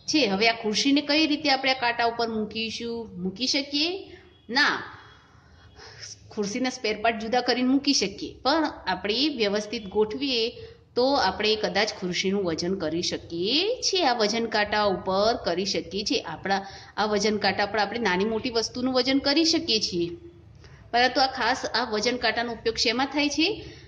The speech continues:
માનવીના, એટલે કે માણસોના વજન માટે ઉપયોગ થાય છે. આ વજન કાંટાનો ઉપયોગ માનવીના વજન માટે થાય છે. તો ચલો જોઈએ શું છે.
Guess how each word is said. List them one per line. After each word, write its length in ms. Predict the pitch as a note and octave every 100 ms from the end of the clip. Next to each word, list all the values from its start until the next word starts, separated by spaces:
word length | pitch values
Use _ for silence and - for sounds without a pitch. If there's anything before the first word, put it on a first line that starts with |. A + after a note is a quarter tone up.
| - - -
માનવીના, 800 | F#3+ F#3+ G3 A3+ A#3 B3 D4 F4+ G3+
એટલે 200 | G3+ G#3
કે 300 | A#3+ D4+ E4
માણસોના 640 | A3 G3+ G#3 G#3+ A3 A3 D4+
વજન 460 | G3+ G#3 C4+ D4+
માટે 260 | D4+ C#4+ C#4+
ઉપયોગ 340 | A#3+ - A3 A3
થાય 640 | G3+ F3 F3+ F#3+ A3 D#4 G#4 -
છે. 240 | - D4 -
આ 220 | F#3+ B3+
વજન 420 | C4+ B3+ C4 B3+
કાંટાનો 560 | B3 A3 A3 A3 A3 G3+
ઉપયોગ 1000 | G3+ D#4 D#4+ A3+ G#3 G3 G3 G3 G3 G3 - - - -
માનવીના 1040 | F3 E3+ F3 F#3 C4+ C#4 B3+ B3+ C4 A3+
વજન 400 | F#3 F#3 G#3 C4+ D4+
માટે 440 | C4 G#3 G3+ G#3
થાય 640 | G#3+ G#3 E3+ F3 G3+ F#4+ G#4 B4 - - - - -
છે. 640 | - F4 D#4+ A#3+ F3+ - - - - -
તો 80 | C4+
ચલો 300 | D4+ D4 D#4
જોઈએ 580 | C4+ C4+ B3+ C4 C4
શું 260 | B3+ - D#4
છે. 440 | D4+ B3 A#3 A3+